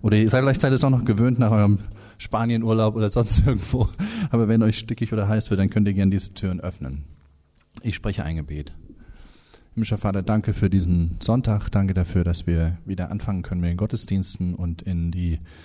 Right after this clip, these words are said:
neuen Monate, die vor uns liegen, starten können. Und wir beten darum gemeinsam, dass du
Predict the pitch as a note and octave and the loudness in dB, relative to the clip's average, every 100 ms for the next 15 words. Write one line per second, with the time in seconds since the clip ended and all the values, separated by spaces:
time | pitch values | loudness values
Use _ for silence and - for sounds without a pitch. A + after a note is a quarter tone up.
0 | - - - - G#2+ G2+ G2+ A2 A2 G#2 | -20 -20 -18 0 4 6 6 6 4 2
1 | G2 G2 - A2 F#2+ - G#2+ G2 G2+ - | -2 -2 0 2 0 0 -2 0 -4 -4
2 | G#2 A2 B2 A#2+ G#2 F#2 F#2 - - - | -2 -2 -4 0 2 2 0 -6 -14 -20
3 | - - - G2+ F#2+ G#2 - G2+ F#2 F#2 | -20 -20 -6 -2 0 0 0 0 2 0
4 | F#2 F2+ F2 F2 F2 F2 - G2+ F#2+ F#2 | 0 0 0 0 -2 -4 -4 -2 0 0